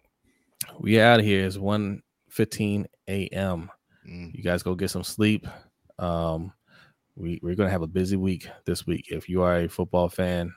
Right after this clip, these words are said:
Speaker 1: um, the draft is coming up. Uh, you guys, you know, that follow us already know, uh, we have, uh,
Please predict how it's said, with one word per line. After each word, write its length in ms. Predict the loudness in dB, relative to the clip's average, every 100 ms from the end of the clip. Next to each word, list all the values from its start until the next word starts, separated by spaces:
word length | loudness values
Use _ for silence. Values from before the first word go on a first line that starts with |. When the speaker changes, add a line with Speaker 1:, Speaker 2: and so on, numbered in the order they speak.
| -8
Speaker 1:
um, 300 | -6 -6 -8
the 100 | -6
draft 260 | -2 -2
is 80 | -4
coming 280 | -4 -2 4
up. 240 | 4 4 0 -20 _ _ -20 -20 _ -4
Uh, 540 | 0 2 2 2 -2 -6 -12
you 120 | -8
guys, 480 | -2 -2 -2 -6 -12 -8
you 100 | -6
know, 200 | -6 -4
that 140 | -2
follow 300 | 2 4 4
us 100 | 2
already 320 | 2 0 0 2
know, 500 | 2 4 2 0 -4
uh, 180 | -4 -4
we 160 | -4
have, 280 | -4 -4 -4
uh, 220 | -6 -6